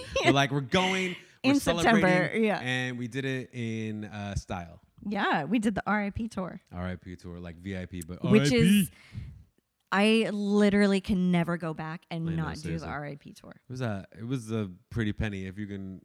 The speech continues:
Speaker 1: if you can, if you, if you wanna throw down that money, you will get all your money's worth. You get, uh, valet service, you get a special entrance, you get, uh, um, a
Speaker 2: Dinner.
Speaker 1: dinner and drinks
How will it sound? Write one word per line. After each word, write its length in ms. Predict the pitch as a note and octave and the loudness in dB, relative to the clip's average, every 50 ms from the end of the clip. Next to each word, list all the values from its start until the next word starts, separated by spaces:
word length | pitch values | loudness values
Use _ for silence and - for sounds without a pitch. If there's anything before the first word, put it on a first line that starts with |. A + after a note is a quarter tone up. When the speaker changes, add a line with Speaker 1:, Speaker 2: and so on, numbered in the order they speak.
| _ G#2+ | _ -18
Speaker 1:
if 100 | G2 G2 | -14 -14
you 80 | A#2 | -10
can, 180 | A2+ A2 G#2 G2+ | -10 -10 -10 -10
if 180 | - C3 B2+ C#3+ | -10 -10 -4 -2
you, 120 | G#3+ A#3 | -2 -2
if 560 | G#3 - _ _ _ _ _ _ _ _ _ | -2 -6 _ _ _ _ _ _ _ _ _
you 140 | D#3 F3 F3+ D#3+ | -14 -12 -10 -10
wanna 440 | C#3+ C3 C3+ D3 D3+ D3+ D3+ D3+ | -10 -10 -6 -4 -4 -2 -4 -4
throw 200 | C#3 - C#3 C3+ | -6 -8 -10 -10
down 160 | C3 C3+ C3 C3 | -8 -8 -8 -8
that 120 | C3 B2+ | -8 -8
money, 200 | B2 B2 B2 B2 | -8 -8 -8 -10
you 280 | B2 A#2 A#2 A#2 A#2+ B2 | -10 -10 -8 -6 -6 -6
will 280 | A#2+ A2+ A#2 A2+ G#2+ | -6 -6 -6 -6 -8
get 360 | G#2+ G2 A#2 A2+ G#2+ G#2 - _ _ _ _ _ _ _ | -8 -6 -6 -4 -4 -6 -8 _ _ _ _ _ _ _
all 160 | A#2 A#2 A#2 | -6 -4 -4
your 80 | A2+ A2 | -4 -6
money's 220 | G#2+ G#2 G2+ F2+ | -8 -10 -10 -10
worth. 200 | F#2 F#2+ F#2 - | -12 -12 -14 -12
You 120 | G#2 A2 A2 | -12 -12 -10
get, 280 | G#2+ B2 A#2 A2 G#2+ _ _ _ _ _ _ _ - | -10 -10 -10 -10 -12 _ _ _ _ _ _ _ -16
uh, 260 | G2+ G2+ G2 F#2+ F#2+ F2+ F#2+ F#2+ | -14 -14 -12 -14 -16 -18 -16 -12
valet 320 | B2 B2 B2 B2 B2 B2 | -10 -8 -8 -6 -8 -8
service, 520 | A#2 - B2 A#2 A2+ A2+ A#2 A2+ - - - | -10 -8 -8 -6 -6 -6 -6 -8 -10 -12 -14
you 100 | A2+ G#2+ | -14 -12
get 260 | F#2+ G#2+ G#2 G#2 - - | -10 -10 -10 -10 -12 -14
a 60 | G#2 | -16
special 420 | - - - - B2 G2+ A2 A#2+ G#2+ | -18 -16 -12 -10 -10 -10 -10 -10 -10
entrance, 540 | G#2+ A2 G#2+ - - G#2 G#2 G2+ - - - | -8 -10 -10 -8 -8 -8 -8 -8 -12 -16 -14
you 140 | G2+ G#2 G2+ | -12 -12 -12
get, 380 | F#2+ G2 G#2+ G2+ G2+ G2+ F#2+ - _ _ _ _ _ _ _ | -10 -10 -10 -10 -10 -12 -14 -18 _ _ _ _ _ _ _
uh, 440 | - G2+ G2 G2 F#2+ F#2 F#2 F#2 F#2 F#2 - _ _ _ _ | -14 -12 -10 -10 -10 -10 -12 -12 -14 -16 -20 _ _ _ _
um, 280 | G2+ G2 F#2 F#2 F#2 F2+ F2 D#2+ D#2+ - _ _ _ _ | -14 -14 -14 -14 -16 -18 -20 -20 -20 -20 _ _ _ _
a 80 | - G2+ | -14 -12
Speaker 2:
Dinner. 100 | - F3 | -10 -4
Speaker 1:
dinner 560 | F3 - - G#3+ - A#2 A2+ A#2 B2 B2+ - _ _ _ _ | -2 0 0 2 2 0 0 -2 -4 -8 -12 _ _ _ _
and 300 | A2 G#2+ G#2 G2+ G2+ G2 | -14 -12 -12 -12 -12 -14
drinks 720 | F2 F2+ G2+ A2 A2 A2 A#2 A#2+ - - - - - - | -14 -12 -10 -10 -8 -10 -10 -14 -16 -16 -16 -16 -16 -18